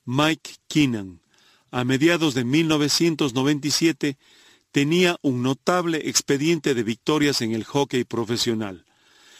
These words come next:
El quinto lugar más alto de victorias en temporadas regulares.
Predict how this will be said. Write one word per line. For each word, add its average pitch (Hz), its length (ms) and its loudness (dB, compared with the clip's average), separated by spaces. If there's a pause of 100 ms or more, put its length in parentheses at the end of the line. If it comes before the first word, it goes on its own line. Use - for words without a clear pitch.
(320)
El 131 200 0
quinto 185 420 0
lugar 156 360 2
más 147 320 2
alto 156 320 0
de 113 100 -2
victorias 151 800 0
en 117 220 -4
temporadas 139 840 0
regulares. 127 920 -2